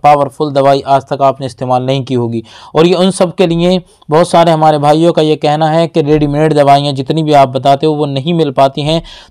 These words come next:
तो ये ऐसी दवाइयाँ हैं, हर जगह पर कहीं पर भी आपको आसानी के साथ में मिलेंगी। तो आप इसका लेने के बाद में कहीं भी बनाकर इस्तेमाल कर सकते हैं, चाहे आप हिंदुस्तान के अंदर हो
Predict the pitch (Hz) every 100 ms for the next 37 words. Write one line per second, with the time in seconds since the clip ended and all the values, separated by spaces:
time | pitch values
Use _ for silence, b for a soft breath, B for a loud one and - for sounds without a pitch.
0 | - 151 160 196 202 156 165 233 196 160
1 | 160 156 151 170 180 B B - 180 170
2 | 156 165 170 175 180 175 165 202 175 175
3 | 160 202 196 160 - 175 151 156 156 151
4 | 143 151 143 139 135 139 151 165 165 B
5 | B _ 147 156 160 156 160 - 151 147
6 | 151 151 143 139 143 147 139 147 147 160
7 | 165 131 139 139 143 139 - 135 135 123
8 | 131 123 - 123 110 B B - 147 156
9 | 147 139 139 139 - 151 156 151 151 151
10 | 143 151 156